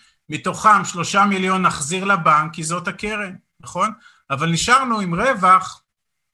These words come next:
ארבע מאות חמישים אלף שקל, בסדר? אנחנו בשנה השישית. לקחנו מאה חמישים רווח מההון העצמי שלנו, ועוד ארבע מאות חמישים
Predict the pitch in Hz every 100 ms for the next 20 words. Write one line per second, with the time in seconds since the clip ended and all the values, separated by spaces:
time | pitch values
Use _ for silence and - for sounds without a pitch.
0 | _ _ _ _ 107 101 156 170 165 139
1 | 127 - 139 131 123 - 143 - - _
2 | _ _ - 131 180 170 131 127 123 120
3 | 131 131 143 143 135 - 117 - _ _
4 | _ - 131 - - 233 - 180 147 110
5 | - _ _ _ _ _ _ _ _ 117
6 | 147 185 165 165 147 127 151 139 110 -
7 | - 139 151 139 131 - _ 135 135 135
8 | 139 127 - 110 101 104 107 110 139 156
9 | - - _ 127 147 165 151 123 175 196
10 | 190 - 170 156 - 160 147 110